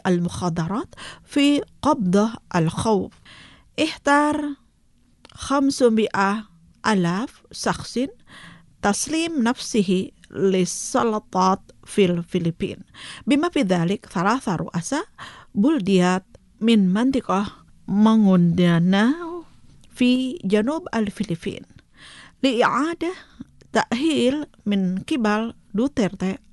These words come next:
النظر في استخدامهم في معسكر للجيش. على الرغم من أن السياسة روعت التجار، بل المئات من المنظمات لمكافحة المخدرات وجماعة الدعوة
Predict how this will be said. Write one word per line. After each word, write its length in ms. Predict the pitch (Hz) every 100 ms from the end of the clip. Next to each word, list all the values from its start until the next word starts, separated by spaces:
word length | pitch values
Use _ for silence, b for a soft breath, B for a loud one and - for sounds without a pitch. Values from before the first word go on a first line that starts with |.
| -
النظر 580 | 196 214 233 302 208 - B B B
في 200 | - 277
استخدامهم 1080 | 294 - 240 240 208 190 175 208 226 254 254
في 240 | 196 180
معسكر 720 | 170 - 269 - 202 170 165 - 202
للجيش. 800 | 180 165 - 175 - - - - _ b b b b b b b b b b -
على 160 | 254 349
الرغم 480 | 349 277 285 302 226
من 240 | 247 240 -
أن 180 | 247 247
السياسة 640 | - 240 247 196 165 - 185 - b b b - 196
روعت 540 | 208 262 208 - 170 - _ - 190
التجار، 640 | - 175 190 190 214 233 B B -
بل 260 | 190 180 160
المئات 560 | 196 233 277 - 262 269 - _ -
من 220 | 196 185
المنظمات 840 | 170 175 214 233 185 180 208 226
لمكافحة 640 | 185 180 170 175 247 254 247
المخدرات 800 | 190 165 - 151 165 175 - - B B B
وجماعة 720 | - 214 202 190 277 269 254
الدعوة 440 | 196 180 - -